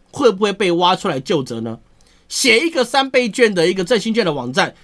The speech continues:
要花几亿元台币，一个网站花几亿元台币，而今年的振兴券又再花几亿元的预算再去写一个网站，而且它还会宕机。实名制的简讯系统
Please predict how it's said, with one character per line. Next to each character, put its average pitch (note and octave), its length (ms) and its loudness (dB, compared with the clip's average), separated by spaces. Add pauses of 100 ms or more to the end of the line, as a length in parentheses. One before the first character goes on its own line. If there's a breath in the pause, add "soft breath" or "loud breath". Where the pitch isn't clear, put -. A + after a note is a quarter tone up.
要 B3+ 140 4
花 A#3+ 160 2
几 F3+ 440 -2
亿 B3 180 2
元 D3 220 0
台 A#2+ 160 -8
币， C#3 220 -4 (260)
一 A3+ 80 -2
个 G3 140 2
网 C3+ 180 0
站 D3+ 160 -4
花 F3+ 140 -2
几 - 320 -8
亿 G3+ 140 -6
元 B2+ 160 -4
台 G#2+ 160 -10
币， C3+ 200 -10 (540 soft breath)
而 C#4 300 2
今 D#4 180 -4
年 B3 100 2
的 G#3 80 0
振 A3+ 200 2
兴 G#3 180 0
券 G3 260 0 (240)
又 C4+ 140 4
再 A3 220 0
花 G#3+ 300 2
几 F#3+ 260 -4
亿 B3 240 0
元 D3 160 0
的 D3 100 -4
预 G3 160 -2
算 E3 220 -2 (100)
再 A#3+ 160 0
去 G3 140 -4
写 C3 320 -6
一 D#3 40 -4
个 F3 120 0
网 G#2 180 -6
站， C#3 180 -10
而 A3+ 60 -6
且 F3+ 80 -4
它 F#3+ 100 -4
还 C#3+ 160 -6
会 D3+ 80 0
宕 E3 220 0
机。 E3+ 260 -4 (580 soft breath)
实 D#4 320 2
名 E4 180 4
制 E4 100 0
的 C4+ 100 6
简 F#3+ 220 0
讯 C4 160 0
系 A#3 180 0
统 D#3+ 200 -2